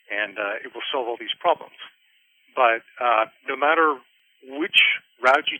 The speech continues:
take, no matter which data sets you're gonna target, uh, to improve internally, you do need internally some resource as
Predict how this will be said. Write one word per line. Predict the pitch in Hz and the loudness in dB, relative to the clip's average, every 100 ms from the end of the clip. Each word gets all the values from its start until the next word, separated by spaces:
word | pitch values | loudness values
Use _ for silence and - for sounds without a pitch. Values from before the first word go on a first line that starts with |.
| - | -4
take, | 135 120 | -4 -4
no | 110 | -8
matter | 110 107 | -8 -8
which | 104 143 - - - - _ _ _ _ | -6 -2 2 4 2 -4 _ _ _ _
data | 139 139 139 - | 0 0 -2 -4
sets | 135 - | -4 -4
you're | 123 | -6
gonna | 127 120 | -8 -10
target, | - 147 120 101 104 _ _ _ _ _ _ - | -4 0 0 -2 -14 _ _ _ _ _ _ -8
uh, | 104 104 | -8 -6
to | - | -10
improve | 110 - 147 139 127 120 - - - | -12 -10 -10 -10 -14 -16 -18 -20 -18
internally, | 117 143 143 113 104 - _ _ _ _ | -8 -4 -4 -6 -12 -14 _ _ _ _
you | 139 | -8
do | 147 165 | -6 -4
need | 165 143 135 131 127 _ - | -2 -2 -2 -6 -14 _ -14
internally | 131 - 190 185 139 123 123 - | -8 -2 0 0 0 -6 -6 -8
some | 147 135 135 131 _ | -6 -6 -8 -20 _
resource | 127 131 - - 123 - - | -10 -8 -10 -10 -10 -10 -12
as | - | -16